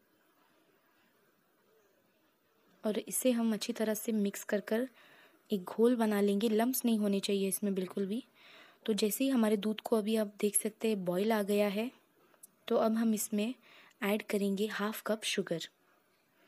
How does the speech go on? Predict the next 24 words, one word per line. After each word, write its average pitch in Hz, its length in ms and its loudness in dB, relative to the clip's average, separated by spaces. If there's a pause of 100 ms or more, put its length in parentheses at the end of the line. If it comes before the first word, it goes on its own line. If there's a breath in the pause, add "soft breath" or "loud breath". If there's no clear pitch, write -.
(240 soft breath)
शुगर 233 280 -2
मैंने 214 220 0
इसमें 202 240 -4
ऐड 175 180 -6
कर 190 180 -4
दी। 226 240 -4 (3000 soft breath)
अब 196 80 -2
हम 214 180 2
इसे 233 200 0
भी 262 80 2
पकाएंगे, 226 480 0
जैसे 220 280 0
इसमें 220 240 -2
और 202 240 0
एक 226 180 -2
बार 240 140 4
बॉईल 185 380 2
आ 233 100 4
जाए, 247 280 2 (600 soft breath)
फिर 262 160 2
उसके 233 220 0
बाद 202 220 2
हम 208 120 0
इसमें 214 400 -4